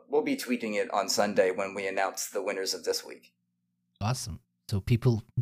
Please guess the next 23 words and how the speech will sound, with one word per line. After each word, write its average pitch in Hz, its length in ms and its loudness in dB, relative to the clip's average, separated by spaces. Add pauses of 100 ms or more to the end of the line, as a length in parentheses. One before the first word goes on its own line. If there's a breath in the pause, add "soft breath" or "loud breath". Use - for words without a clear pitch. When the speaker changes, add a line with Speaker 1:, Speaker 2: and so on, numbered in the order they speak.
Speaker 2:
do 156 380 12
follow 131 760 10
this 123 320 6
Twitter 123 320 6
account 110 600 4 (120)
and 202 280 4 (160)
<laughs> 147 120 8
check 151 300 4
out 135 220 8
the, 120 80 6
the 110 300 4
Speaker 1:
<laughs> - 40 4
Speaker 2:
challenges. 101 560 4 (160)
Speaker 1:
We're 104 60 2
Speaker 2:
Awesome. 143 220 8
Speaker 1:
having 165 260 10
a 135 60 12
lot 127 200 12
of 113 80 2
fun 123 280 8
on 107 180 4
Twitter, 87 360 2
man. 85 300 -2